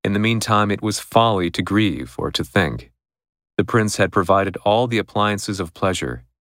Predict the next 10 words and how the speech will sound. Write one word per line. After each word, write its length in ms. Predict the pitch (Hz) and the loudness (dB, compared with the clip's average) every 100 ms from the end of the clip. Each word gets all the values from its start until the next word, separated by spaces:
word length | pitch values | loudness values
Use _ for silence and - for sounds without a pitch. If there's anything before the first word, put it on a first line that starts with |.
| _ _ _ _ _ _ - | _ _ _ _ _ _ 0
There 160 | 117 | 2
were 120 | 117 | 2
buffoons, 880 | 110 110 - 147 110 78 65 - - _ _ | 2 0 0 0 2 -2 -6 -8 -10 _ _
there 80 | 92 | 0
were 160 | 90 95 | 2 2
improvisatori, 1120 | 107 104 101 90 104 101 90 131 120 71 62 62 _ _ _ _ | 0 0 0 2 2 2 0 0 0 -2 -6 -12 _ _ _ _
there 100 | 113 | 0
were 160 | 113 113 | 2 2
ballet 480 | 92 113 135 139 143 | 2 2 2 0 -2
dancers, 720 | 98 78 - 67 60 - | -2 -2 -6 -6 -8 -10